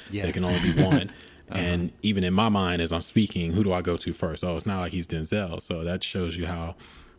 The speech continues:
Speaker 2: the programming works. But anyway,
Speaker 1: Mm-hmm. Mm-hmm.
Speaker 2: um,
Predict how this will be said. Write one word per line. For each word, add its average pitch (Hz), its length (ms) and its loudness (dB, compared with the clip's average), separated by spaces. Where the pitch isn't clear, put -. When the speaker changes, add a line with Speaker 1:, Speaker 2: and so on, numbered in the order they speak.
Speaker 2:
the - 80 -6
programming 85 600 0
works. - 300 -6
But 113 160 2
anyway, 92 340 2
Speaker 1:
Mm-hmm. 87 540 -8
Mm-hmm. 92 80 -4
Speaker 2:
um, 95 640 0